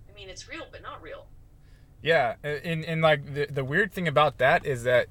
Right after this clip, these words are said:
Speaker 2: at least for me, uh, you know, I have this understanding that to say something like that, "This is really not real," it has to be contrasted <laughs> with something that is real. And, and it's, it's ironic at the same time because, like,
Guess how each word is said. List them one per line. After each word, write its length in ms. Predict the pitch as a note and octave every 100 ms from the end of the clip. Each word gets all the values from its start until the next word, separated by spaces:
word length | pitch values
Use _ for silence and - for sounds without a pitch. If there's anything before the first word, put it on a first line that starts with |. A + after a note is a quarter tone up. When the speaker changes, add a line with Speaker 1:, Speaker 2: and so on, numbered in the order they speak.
| -
Speaker 2:
at 80 | D3
least 220 | F3+ -
for 140 | E3+
me, 400 | B2+ B2+ D#3 F3+ - - - - - - -
uh, 420 | B2 A2 G#2 F#2+ - - -
you 120 | C3+
know, 240 | A#2+ A2 - - - - -
I 100 | B2+
have 200 | C#3+ D#3
this 200 | C#3 -
understanding 680 | - C3+ A2+ - C3+ B2+ A2+
that 260 | G#2+ G2 - -
to 100 | -
say 220 | - C3
something 320 | C#3 F3 F3+ E3+
like 180 | E3+
that, 180 | F3+ F3+
"This 140 | C#3 C3+
is 140 | B2
really 180 | C3+ C3+
not 220 | B2+ A2+
real," 180 | B2+ B2+
it 140 | C#3+
has 240 | B2+ C#3 -
to 40 |
be 120 | A#2+
contrasted 640 | - A2 A#2+ B2+ B2+ - B2
<laughs> 0 |
with 180 | B2+
something 380 | - - C3 A2+
that 120 | G#2
is 200 | A2+ D3
real. 260 | D3+ F#3+ G3+ - - - -
And, 220 | D3 C3+
and 180 | D#3 D3 - -
it's, 160 | D#3 D3 F3+
it's 160 | E3 D#3
ironic 640 | D#3 C#3 D#3+ G3 F3+ -
at 120 | D3
the 60 | B2+
same 280 | - D3
time 320 | C3 C#3+ C#3+ B2+
because, 360 | A#2+ A#2+ A2
like, 300 | A2 G#2+ F#2+